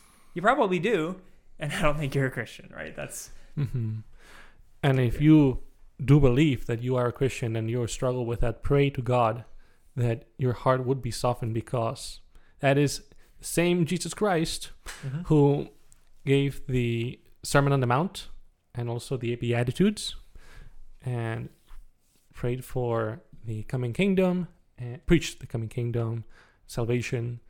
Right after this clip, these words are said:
Speaker 2: He is the same one who, uh, brought fire on the cities of the plain of Sodom and Gomorrah. That, that's the exact same Jesus. Go to
Speaker 1: Right.
Speaker 2: Gen-, another, a Christophany.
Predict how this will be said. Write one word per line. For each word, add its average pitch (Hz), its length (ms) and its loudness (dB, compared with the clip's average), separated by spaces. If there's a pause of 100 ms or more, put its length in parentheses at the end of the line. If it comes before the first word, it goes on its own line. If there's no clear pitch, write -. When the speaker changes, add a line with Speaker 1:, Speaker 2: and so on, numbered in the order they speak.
(480)
Speaker 2:
He 147 180 -2
is 143 140 -4
the 139 60 -4
same 180 340 2
one 156 380 6 (520)
who, 127 580 4 (840)
uh, 135 300 -10 (160)
brought 151 320 6
fire 147 720 4
on 120 180 0
the 117 60 0
cities 131 440 0 (140)
of 113 420 -2 (200)
the - 40 -18
plain 143 380 4
of 117 120 -4
Sodom 135 300 0
and 127 80 -2
Gomorrah. 123 500 2 (840)
That, - 280 -2
that's - 440 -8
the 180 140 4
exact - 460 6
same 202 160 8
Jesus. 175 480 2
Go 165 180 6
to 180 60 6
Speaker 1:
Right. 160 80 6
Speaker 2:
Gen-, 196 160 6
another, 170 500 6 (240)
a 135 60 0
Christophany. 135 640 -2